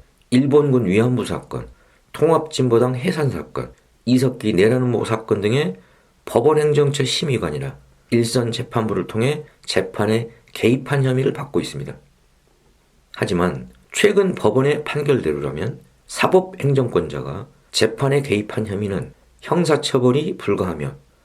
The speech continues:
사법농단 사건 피고인들은 무죄 선고를 받을 터입니다.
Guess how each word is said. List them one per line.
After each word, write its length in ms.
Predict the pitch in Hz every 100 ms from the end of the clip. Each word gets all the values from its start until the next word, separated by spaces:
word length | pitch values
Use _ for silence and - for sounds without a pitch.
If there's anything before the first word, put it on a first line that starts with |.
| _ _ -
사법농단 920 | - 139 170 160 139 127 127 120 104
사건 400 | 110 - 104 98
피고인들은 760 | - - 139 110 110 160 180 - _ _
무죄 280 | - 113 135
선고를 640 | 120 123 110 127 156 - -
받을 320 | - - 98
터입니다. 420 | - 82 65 -